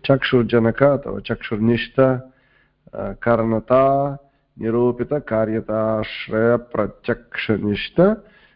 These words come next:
вишайта нирупита, вишайта ашрая рупам. Иди, э, пратамам вартате. द्वितीयम्, इदानीं द्वितीयः विषयः तत्र लक्षणे आगतः, सः आसीत् मात्र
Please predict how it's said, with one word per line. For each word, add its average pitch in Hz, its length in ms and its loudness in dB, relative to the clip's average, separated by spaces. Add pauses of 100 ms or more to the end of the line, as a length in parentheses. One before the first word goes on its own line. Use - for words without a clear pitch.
(120)
вишайта 131 560 2
нирупита, 131 400 -2
вишайта 107 640 -4
ашрая 104 760 -2
рупам. 101 640 -2 (500)
Иди, 120 300 2
э, 101 280 0
пратамам 101 580 -4
вартате. - 480 -16 (800)
द्वितीयम्, 196 600 4
इदानीं 170 720 -2
द्वितीयः 165 500 0
विषयः 139 680 -2
तत्र 123 460 -4
लक्षणे 117 640 -2 (420)
आगतः, 107 720 0 (580)
सः 131 260 2
आसीत् 151 500 0
मात्र 135 880 2